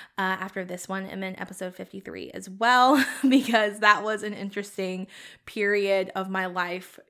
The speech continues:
too. So that being said, let's go ahead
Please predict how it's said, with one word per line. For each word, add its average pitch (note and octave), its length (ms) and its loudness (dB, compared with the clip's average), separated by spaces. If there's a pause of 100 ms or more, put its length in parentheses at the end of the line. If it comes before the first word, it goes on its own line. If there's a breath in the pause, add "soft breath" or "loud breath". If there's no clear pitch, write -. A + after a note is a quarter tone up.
(120)
too. - 460 -10 (140)
So A3 500 -2 (800 loud breath)
that A3 360 4
being G#3 240 -4
said, - 420 -8 (320)
let's G#3+ 380 2
go G#4+ 200 4
ahead B3 640 -2